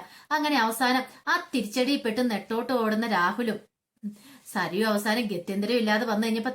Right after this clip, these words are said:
താരയെ കാണാൻ ചെല്ലുന്നതിൻ്റെതായ കുറച്ച് വിശേഷങ്ങളൊക്കെയാണ് അടുത്തയാഴ്ച നമ്മൾ കാണാൻ പോകുന്നത്. കഴിഞ്ഞ ദിവസം കണ്ടു അവസാനം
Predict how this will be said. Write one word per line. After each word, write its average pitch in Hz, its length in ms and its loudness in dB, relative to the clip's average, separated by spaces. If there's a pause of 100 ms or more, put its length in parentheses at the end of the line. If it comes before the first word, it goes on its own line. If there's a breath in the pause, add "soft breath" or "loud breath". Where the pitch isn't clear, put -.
താരയെ 185 380 0
കാണാൻ 226 340 0
ചെല്ലുന്നതിൻ്റെതായ 214 580 0
കുറച്ച് 208 280 -8
വിശേഷങ്ങളൊക്കെയാണ് 214 840 -2 (320 loud breath)
അടുത്തയാഴ്ച 262 560 0
നമ്മൾ 220 200 0 (100)
കാണാൻ 202 340 0
പോകുന്നത്. 196 280 -4 (1000 soft breath)
കഴിഞ്ഞ 190 240 -4
ദിവസം 220 260 -2
കണ്ടു 214 220 2 (1040 soft breath)
അവസാനം 320 460 0